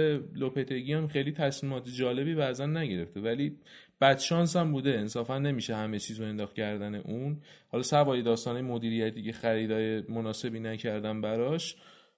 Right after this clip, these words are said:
مثلاً ایسکو اومده آپاندیسش مثلاً داستان شده، یه ماه نیست. و خب ایسکو رو هم می‌دونیم چ-، که چقدر مهم بود موقعی که این تو خود اسپانیا مربی بود.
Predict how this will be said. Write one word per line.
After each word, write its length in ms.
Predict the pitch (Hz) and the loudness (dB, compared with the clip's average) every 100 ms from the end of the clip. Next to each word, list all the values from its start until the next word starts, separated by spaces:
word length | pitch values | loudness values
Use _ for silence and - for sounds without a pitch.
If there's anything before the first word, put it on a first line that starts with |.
| _ _ _ - | _ _ _ -8
مثلاً 240 | 123 139 | 0 2
ایسکو 360 | 151 156 147 160 | 4 2 0 2
اومده 300 | 156 147 147 | 4 4 4
آپاندیسش 720 | 131 135 135 127 143 143 135 | 4 2 0 0 0 0 -2
مثلاً 480 | 127 120 120 123 117 90 | -4 -4 -4 -4 -6 0
داستان 360 | 113 113 127 | 0 0 -4
شده، 400 | 123 131 120 120 | -4 -4 -2 0
یه 140 | 117 120 | 0 0
ماه 240 | 117 113 | -2 -4
نیست. 420 | 120 123 113 - - - - | -6 -6 -6 -10 -18 -16 -4
و 80 | 117 | -2
خب 180 | 131 131 | 0 -2
ایسکو 300 | 139 - 143 | -4 0 2
رو 60 | |
هم 80 | 147 | 4
می‌دونیم 320 | 147 147 123 | 2 2 -2
چ-، 140 | 113 - - - | -6 -12 -16 -16
که 100 | 143 | -8
چقدر 320 | 135 131 139 | -2 2 2
مهم 300 | 131 131 143 | 0 0 0
بود 120 | 127 | 0
موقعی 200 | 113 120 | -2 -2
که 120 | 120 | -2
این 120 | 131 127 | -4 -4
تو 80 | |
خود 200 | - 131 | -4 0
اسپانیا 460 | 127 - 120 117 117 | 0 -2 -4 -4 -2
مربی 380 | 117 110 110 107 | -2 -4 -4 -6
بود. 540 | 113 139 135 117 - | -4 -4 -4 -4 -8